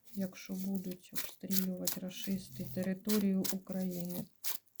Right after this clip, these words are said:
В ці дні з нуль третього дванадцятого дві тисячі двадцять чотири по десяте дванадцяте дві тисячі двадцять чотири.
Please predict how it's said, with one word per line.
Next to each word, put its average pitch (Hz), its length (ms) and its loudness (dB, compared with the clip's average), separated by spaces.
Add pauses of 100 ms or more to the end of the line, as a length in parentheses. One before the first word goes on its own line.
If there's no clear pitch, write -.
(460)
В - 60 -20
ці - 240 0
дні 185 340 4
з - 160 -12
нуль 190 120 4
третього 190 560 2
дванадцятого 180 760 0
дві 180 160 -6
тисячі - 360 -8
двадцять 190 420 -8
чотири - 440 -6
по 190 140 -14
десяте 190 500 -2
дванадцяте 185 680 0
дві 185 120 -2 (100)
тисячі 208 300 -4
двадцять 190 460 -4
чотири. - 500 -6